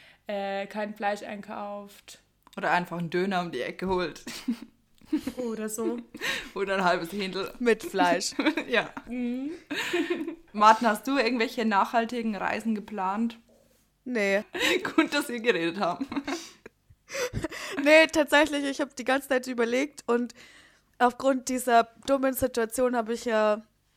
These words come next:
Speaker 3: quasi eigentlich keine Reisen geplant, außer nach Italien. Aber das ist nicht besonders nachhaltig, deshalb nein.
Speaker 2: Ja, wir sind scheinbar auch nicht so die besten Vorbilder.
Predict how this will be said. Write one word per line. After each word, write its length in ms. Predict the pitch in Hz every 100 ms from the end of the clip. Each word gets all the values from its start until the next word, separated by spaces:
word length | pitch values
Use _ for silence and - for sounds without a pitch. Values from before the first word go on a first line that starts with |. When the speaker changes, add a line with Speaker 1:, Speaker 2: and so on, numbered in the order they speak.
| - -
Speaker 3:
quasi 300 | 214 208 208
eigentlich 360 | 214 208 -
keine 340 | - 226 233 214
Reisen 480 | 214 233 - 247
geplant, 600 | 247 240 - 240 240 240
außer 320 | 214 214 - 220
nach 200 | 208 -
Italien. 840 | 214 - 220 233 240 240 247 262 _ - _ _
Aber 600 | 233 220 214 220 220 220 - _ _
das 160 | - 226
ist 160 | 208 220
nicht 220 | 240 233
besonders 400 | 233 233 226 233
nachhaltig, 640 | 262 269 240 220 220 220 -
deshalb 500 | 220 - 240 226 226 _ _ -
nein. 380 | 277 269 226 - - _ _ _ - - - - - -
Speaker 2:
Ja, 220 | 220 202
wir 100 | 226
sind 240 | 233 247 240
scheinbar 440 | 233 220 214 170
auch 100 | 226
nicht 220 | 202 190
so 100 | 196
die 100 | 208
besten 340 | 180 208 - 185
Vorbilder. 760 | 170 170 185 190 208 214 247